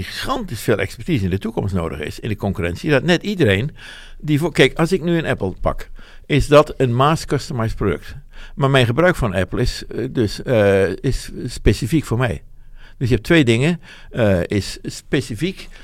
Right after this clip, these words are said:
en generiek. En het specifieke moet je zo laat mogelijk doen. Dus ik kan met diezelfde Apple, kan ik de deal van, kan ik de business van jou winnen,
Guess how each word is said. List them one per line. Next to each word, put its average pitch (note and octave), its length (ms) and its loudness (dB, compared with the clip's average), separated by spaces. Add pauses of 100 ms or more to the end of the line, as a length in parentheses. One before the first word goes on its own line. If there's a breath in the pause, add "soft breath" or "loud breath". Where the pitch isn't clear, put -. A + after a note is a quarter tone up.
(200 loud breath)
en C3 120 -4
generiek. G#2 520 -2 (460 soft breath)
En C#3 120 0
het A#2+ 80 0
specifieke C#3 500 -2
moet C3 140 -2
je G2+ 60 -4
zo G2 40 -2
laat C3+ 240 0
mogelijk B2+ 520 -6
doen. B2 340 -6 (300 loud breath)
Dus C#3+ 220 -4
ik F#3+ 180 0
kan D#3 140 -2
met C#3+ 80 -2
diezelfde E3+ 380 4
Apple, A#2 200 -2
kan C#3 180 0
ik A2 100 -2
de A2+ 80 -8
deal E3+ 200 0
van, A#2+ 160 -2
kan A#2+ 160 0
ik G#2+ 100 -2
de A#2+ 80 -4
business C#3 280 -2
van A2+ 80 -4
jou F#2+ 180 0
winnen, B2+ 280 -2